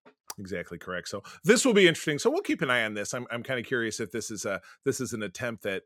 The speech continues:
that rises and kind of falls. But, uh, also speaking of rising and falling, I'll put a cap on the news with something very brief. Uh, I had mentioned several times the last segment,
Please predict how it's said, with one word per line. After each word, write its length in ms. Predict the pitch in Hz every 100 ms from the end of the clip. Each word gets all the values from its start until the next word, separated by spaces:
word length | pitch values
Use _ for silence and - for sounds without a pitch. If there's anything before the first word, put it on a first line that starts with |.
| _
that 180 | - 95
rises 520 | 95 104 101 95 95
and 100 | 95
kind 240 | 87 98 92
of 80 | -
falls. 400 | 101 95 92 -
But, 240 | 98 92 - - -
uh, 220 | 151 143 -
also 220 | 330 -
speaking 380 | 208 254 202 175
of 80 | 151
rising 240 | 156 160
and 80 | 147
falling, 200 | 156 139
I'll 100 | 127
put 120 | 139
a 60 | 131
cap 280 | 131 127
on 100 | 123
the 80 | 120
news 220 | 123 120
with 100 | 117
something 280 | - 120 113
very 220 | 101 139
brief. 320 | 120 107 107 - - - -
Uh, 240 | 123 113
I 140 | 117 131
had 280 | 127 107 117
mentioned 420 | 120 117 113 101
several 240 | - 113
times 260 | 92 104 104
the 60 | 98
last 240 | 104 101
segment, 340 | 147 123 107